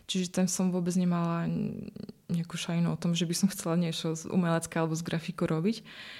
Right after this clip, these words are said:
Tam sku-, som sa teda skôr chcela aj tie jazyky naučiť, aj trošku spoznať svet.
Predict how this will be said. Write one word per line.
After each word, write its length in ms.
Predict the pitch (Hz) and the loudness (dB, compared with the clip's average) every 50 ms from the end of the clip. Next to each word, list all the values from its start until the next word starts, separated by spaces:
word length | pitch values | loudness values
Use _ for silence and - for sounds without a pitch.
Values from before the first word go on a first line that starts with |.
| - - - - - | -16 -18 -20 -8 0
Tam 160 | - 196 190 | 2 4 4
sku-, 220 | - - 196 190 | 4 2 -2 -2
som 260 | - - - 202 202 196 | -2 0 2 4 4 4
sa 140 | - 196 | 4 2
teda 180 | 196 - 190 190 | 2 4 4 4
skôr 240 | 185 - - 196 185 - | 4 4 4 2 2 2
chcela 420 | - - 190 185 180 175 180 180 - - - - - _ _ _ _ - | 2 2 2 4 4 2 2 0 -4 -8 -16 -20 -20 _ _ _ _ 4
aj 180 | - 226 220 220 | 4 6 6 6
tie 140 | 196 180 | 6 6
jazyky 320 | 180 185 202 202 202 - 208 | 6 6 6 4 6 8 8
naučiť, 400 | 208 202 202 202 - - 185 196 | 10 10 8 8 6 4 2 2
aj 100 | 190 190 | 4 4
trošku 220 | 185 180 - - 180 | 2 0 -2 -4 -6
spoznať 360 | - - 190 180 185 175 170 | -4 -2 0 2 2 2 0
svet. 280 | - - - 185 185 | 0 0 2 2 2